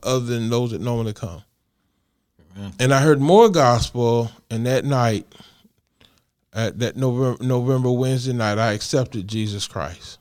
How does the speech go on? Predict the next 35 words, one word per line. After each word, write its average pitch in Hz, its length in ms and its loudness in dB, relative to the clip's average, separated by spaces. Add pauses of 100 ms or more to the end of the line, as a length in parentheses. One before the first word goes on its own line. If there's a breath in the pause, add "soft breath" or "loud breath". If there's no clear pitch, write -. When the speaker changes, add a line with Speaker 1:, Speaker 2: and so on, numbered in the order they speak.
(200)
Speaker 2:
Amen. 98 280 -14 (540)
Speaker 1:
Now, 170 400 4
I'm 262 80 6
thinking, 151 460 2
"Hey, 196 640 0 (260)
I'm 233 160 0
saved," 247 480 -4
so 185 100 0
I 196 160 2
called 214 460 0
her, 208 240 2
right? 214 320 2 (580 loud breath)
And, 135 300 -2
uh, 135 140 2
ri-, - 240 2
and, 143 300 0
and 135 280 -2
it 165 100 2
was 135 180 4
just, 135 300 0
it 139 60 0
was 127 100 2
a 120 60 -4
nice 143 260 2
conversation, 180 840 2
but 135 160 4
it's 165 160 0
like, 135 260 2
uh, 139 260 2 (520 soft breath)
"I'm 208 220 2
glad, 180 360 4
I'm 190 160 6
glad 185 320 4
you're 202 60 2
saved." 202 500 -2